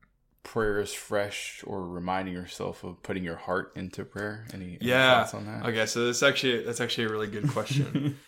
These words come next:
Speaker 2: Um, so I have a few solutions for that. Um, and I think one that's, that's really easy that I think anybody can do. Um, I did it for a time. I don't do it anymore. Maybe I should. Uh, but I know my, my mother did it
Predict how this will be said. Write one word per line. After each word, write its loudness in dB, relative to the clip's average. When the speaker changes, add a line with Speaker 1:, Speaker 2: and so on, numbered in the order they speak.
Speaker 2:
Um, 4
so 2
I -6
have 2
a 0
few 0
solutions 0
for -2
that. 2
Um, 2
and -2
I -2
think -2
one 2
that's, -6
that's -4
really 6
easy 4
that 0
I -2
think -10
anybody 0
can -6
do. -2
Um, -2
I -2
did 8
it 4
for 4
a 4
time. 4
I -2
don't 4
do 0
it 0
anymore. 0
Maybe -8
I -8
should. -4
Uh, 2
but 4
I 8
know 2
my, -4
my -6
mother 4
did -2
it -2